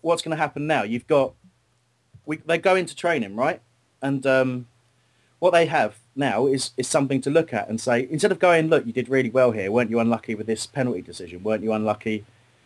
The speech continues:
with this red card? Weren't, you know, you've done really well. You did everything I asked of you." Now they, they've got a chance to go in and go, "Look, these are all the things that we did wrong. This was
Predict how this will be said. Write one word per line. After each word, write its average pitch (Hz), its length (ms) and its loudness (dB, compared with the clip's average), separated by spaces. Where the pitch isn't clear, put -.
with 104 120 -14
this 107 180 -6
red 110 180 0
card? 104 360 0
Weren't, 117 260 0
you 135 60 -2
know, - 60 -2
you've 95 200 -8
done 107 200 -2
really 110 200 0
well. 117 160 2
You 92 80 -2
did 95 140 -6
everything 107 300 -4
I 110 180 2
asked - 140 -10
of - 60 -20
you." 80 100 -10
Now 151 200 2
they, 135 160 0
they've 120 120 -2
got 104 120 0
a 110 40 -6
chance 117 340 0
to - 60 -20
go 123 220 4
in 107 100 2
and 104 100 -8
go, 110 140 2
"Look, 123 260 2
these 151 280 2
are 131 80 2
all 135 260 2
the 123 120 -4
things 101 540 -4
that 110 100 -4
we 107 120 -4
did 104 220 -4
wrong. 101 220 0
This 120 240 -4
was 117 160 -8